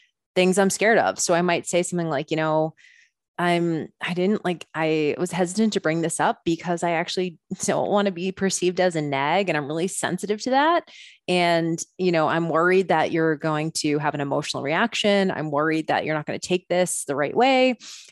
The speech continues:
I'm worried that I'm gonna hurt your feelings, or, you know, I'm just worried about bringing this up to you. But I wanna, but I care about you, and I care about this relationship, which is why I don't wanna just sweep it under the rug. I actually do wanna have this conversation.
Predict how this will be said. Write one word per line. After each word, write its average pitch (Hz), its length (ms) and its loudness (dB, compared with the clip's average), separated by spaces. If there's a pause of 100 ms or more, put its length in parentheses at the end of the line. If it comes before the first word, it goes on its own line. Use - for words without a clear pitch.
I'm 175 140 0
worried 170 220 2
that 156 100 2
I'm 160 80 0
gonna 151 120 0
hurt 151 220 -2
your 139 140 -2
feelings, 220 800 2
or, 147 480 4
you 170 100 0
know, 135 240 2
I'm 156 160 -4
just 151 160 -4
worried 160 320 0
about 156 240 -2
bringing 165 300 -2
this 147 100 -10
up 170 200 0
to - 60 -2
you. - 220 -2 (380)
But 175 100 4
I 170 80 4
wanna, 160 540 0
but 165 100 0
I 151 80 2
care 208 240 2
about 165 260 4
you, 185 300 2 (220)
and 170 100 0
I 160 60 0
care 180 240 -2
about 165 220 2
this 165 160 -2
relationship, 170 600 -4
which 165 140 -6
is 151 100 -4
why 151 260 0
I 147 100 2
don't 156 300 0
wanna 170 280 0
just 147 240 -4 (160)
sweep 170 300 -2
it 160 60 -4
under 143 140 -4
the 131 120 -6
rug. 131 200 0
I - 40 -2
actually 160 240 -6
do 151 140 -4
wanna 143 160 -4
have 151 140 -6
this 147 120 -10
conversation. - 640 -6